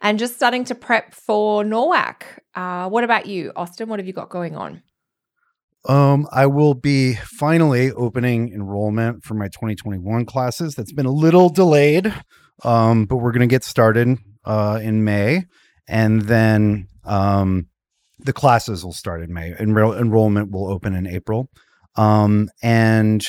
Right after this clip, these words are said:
Speaker 2: uh, the Sphere and Sunji just released, uh, a very fine, uh, Sun in Aries, um, series from last year, The Exalted Soul. And, uh,
Speaker 1: Mm.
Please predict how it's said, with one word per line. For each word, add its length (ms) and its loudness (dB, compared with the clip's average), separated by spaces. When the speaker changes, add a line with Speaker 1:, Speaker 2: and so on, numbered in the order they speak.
Speaker 2:
uh, 440 -2
the 240 2
Sphere 360 0
and 120 2
Sunji 520 0
just 560 0
released, 760 0
uh, 380 2
a 420 0
very 480 2
fine, 600 0
uh, 360 -4
Sun 400 0
in 180 0
Aries, 760 -4
um, 400 -2
series 600 -4
from 260 -2
last 380 -4
year, 200 -8
The 140 -8
Exalted 580 -6
Soul. 440 -10
And, 460 -4
uh, 360 -2
Speaker 1:
Mm. 40 -14